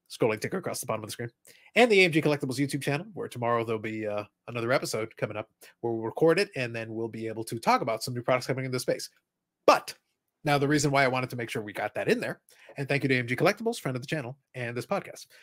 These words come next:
But part of the reason I also wanted to mention is one of the little piece of pushback I got is, "Well, you're doing a thing with the card shop," you know. Also, the other angle, not even related to card shop, I gotta say, "Oh, you're just jealous." And my, that, my first instinct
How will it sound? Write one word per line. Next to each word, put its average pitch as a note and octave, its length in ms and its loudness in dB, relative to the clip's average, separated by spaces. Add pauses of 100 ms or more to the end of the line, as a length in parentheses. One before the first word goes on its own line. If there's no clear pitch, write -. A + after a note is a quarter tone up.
(580)
But D#3+ 220 2
part F3 140 6
of E3+ 40 2
the E3 60 2
reason D#3 220 2
I D3 80 6
also D3 180 2
wanted C3+ 160 -4
to C3+ 60 -6
mention D3+ 260 -2
is C#3+ 100 -4
one C3 120 -2
of C3 80 -2
the C3 40 -2
little C3 180 0
piece C3 180 -2
of B2 80 -6
pushback C3+ 340 2
I B2 80 2
got B2 180 2
is, E3+ 100 0
"Well, D#3+ 200 0
you're D#3 140 -2
doing D#3+ 180 2
a D3 40 0
thing D3+ 120 -2
with C3+ 80 -4
the C3 60 -10
card G#3 240 2
shop," F3+ 340 4
you D3+ 60 -4
know. C#3 240 -2 (100)
Also, F#3+ 420 8
the E3 100 0
other E3+ 180 2
angle, D3 340 -4
not D3 140 -2
even D#3 100 -2
related D3+ 220 -2
to C#3+ 80 -6
card F3+ 180 0
shop, C#3 240 -4 (320)
I D3 100 4
gotta D3+ 140 4
say, C#3+ 140 -4
"Oh, F#3+ 140 -2
you're F#3+ 120 0
just F3 200 -6
jealous." F3 420 2
And C#3+ 140 -6
my, C#3 80 -12 (360)
that, E3 180 0
my D#3+ 140 2
first G#3+ 240 2
instinct D#3 600 -8